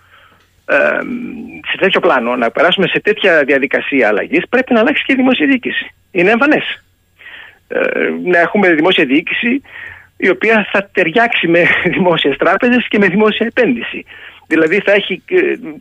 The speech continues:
θα, θα διαπνέεται από αίσθηση δημόσιου καθήκοντος και θα είναι υγιής. Και θα δουλεύει. Ε, αυτό, ε, είναι κάτι το οποίο θέλει συντονισμένη προσπάθεια, εθνική και κοινωνική. Δεν γίνεται με τα λόγια, κύριε Σαχίνη. Ούτε γίνεται με τα σημερινά αυτά που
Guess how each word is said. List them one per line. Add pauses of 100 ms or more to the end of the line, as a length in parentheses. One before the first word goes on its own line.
(260)
θα,
θα
διαπνέεται
από (260)
αίσθηση
δημόσιου
καθήκοντος
και
θα
είναι
υγιής. (920)
Και
θα
δουλεύει. (320)
Ε,
αυτό, (380)
ε,
είναι
κάτι
το
οποίο (480)
θέλει (460)
συντονισμένη
προσπάθεια,
εθνική (200)
και
κοινωνική. (140)
Δεν
γίνεται
με
τα
λόγια,
κύριε
Σαχίνη.
Ούτε
γίνεται
με
τα
σημερινά
αυτά
που